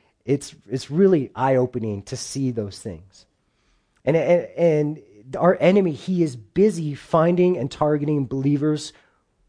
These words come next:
who want to live by faith, and his only goal is to get them, he can't do anything about their salvation. That's already won. They're already saved. But if he can stop you from living by faith daily,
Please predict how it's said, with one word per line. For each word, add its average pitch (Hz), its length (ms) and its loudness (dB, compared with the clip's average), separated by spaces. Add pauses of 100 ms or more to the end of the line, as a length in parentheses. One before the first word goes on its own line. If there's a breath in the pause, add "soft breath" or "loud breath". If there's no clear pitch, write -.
who 147 120 -4
want 123 420 -2
to 180 120 -2
live 156 240 0
by 143 160 2
faith, 120 360 -2
and 127 140 -4
his 175 400 0 (160)
only 247 280 4
goal 165 300 2
is 113 200 -8
to - 80 -16
get 143 340 -4
them, 139 280 -2 (520)
he 208 140 4
can't 247 240 6
do 247 120 2
anything 226 240 2
about 185 200 4
their 165 80 0
salvation. 120 680 -2 (720)
That's 185 200 2
already 214 340 6
won. 190 360 4
They're 151 180 0
already 190 380 4
saved. 180 420 2 (240 loud breath)
But 165 260 2
if 175 160 -4
he 302 320 4
can 226 220 -2
stop - 560 0
you 170 480 2 (160 loud breath)
from 175 340 0
living 269 440 4
by 196 240 2
faith 185 580 2
daily, 170 640 0